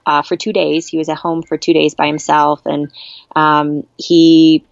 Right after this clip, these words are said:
was in, he was in a wheelchair because he had been in the hospital for so long, and, and his muscles were so weak. But he had walked to his bed, and where he had, he had to stop his wheelchair because he had carpet. So he walked to his bed, and then he walked back,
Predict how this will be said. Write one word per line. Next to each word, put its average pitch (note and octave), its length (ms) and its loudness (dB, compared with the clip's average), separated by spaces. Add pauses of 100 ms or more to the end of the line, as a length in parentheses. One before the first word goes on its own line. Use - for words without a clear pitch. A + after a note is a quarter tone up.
(100)
was E3 180 0
in, E3 100 2
he E3+ 160 -2
was E3+ 120 0
in F#3+ 80 -2
a G3+ 40 -6
wheelchair D#3+ 440 0
because D3+ 640 -4
he - 360 -8
had C#3+ 120 0
been C#3 100 -2
in D3+ 100 -2
the E3+ 60 -2
hospital D3+ 420 -4
for D3+ 140 -8
so D3+ 220 -4
long, D3+ 400 0
and, D3 240 -6
and D3 280 -6
his D#3+ 160 -6
muscles D#3 380 -8
were D#3+ 120 -4
so D#3+ 200 -2
weak. D3+ 400 0 (720)
But E3 80 0
he F3+ 260 2
had D#3+ 140 0
walked F3 380 -2
to G#3+ 100 -6
his F#3+ 200 -8
bed, D3+ 500 -2 (140)
and D3+ 800 -4
where D#3 140 -2
he D#3+ 140 0
had, D3+ 100 0 (140)
he E3+ 120 -2
had D3+ 120 0
to D#3 80 0
stop E3 280 0
his D#3 140 -6
wheelchair D#3+ 480 -2
because D3+ 240 -10
he D#3 60 -8
had D3+ 120 -8
carpet. A#3 480 -2 (1000)
So F3 120 -4
he E3 100 0
walked E3+ 240 -2
to F#3 80 -6
his D#3+ 120 -6
bed, E3+ 320 0
and E3 120 -4
then D#3+ 80 -6
he D#3 100 -6
walked - 260 -8
back, G3 520 -2